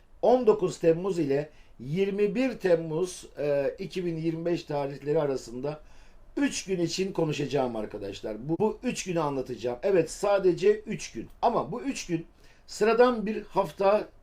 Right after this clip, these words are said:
e, içi değil. Bu üç gün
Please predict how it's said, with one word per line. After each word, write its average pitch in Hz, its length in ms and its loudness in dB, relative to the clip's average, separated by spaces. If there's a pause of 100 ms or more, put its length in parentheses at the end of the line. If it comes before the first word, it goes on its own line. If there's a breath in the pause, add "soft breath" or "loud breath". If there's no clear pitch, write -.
e, 170 380 6
içi 170 300 -4
değil. 127 260 0 (520 soft breath)
Bu 196 200 -4
üç - 300 -4
gün 226 260 -4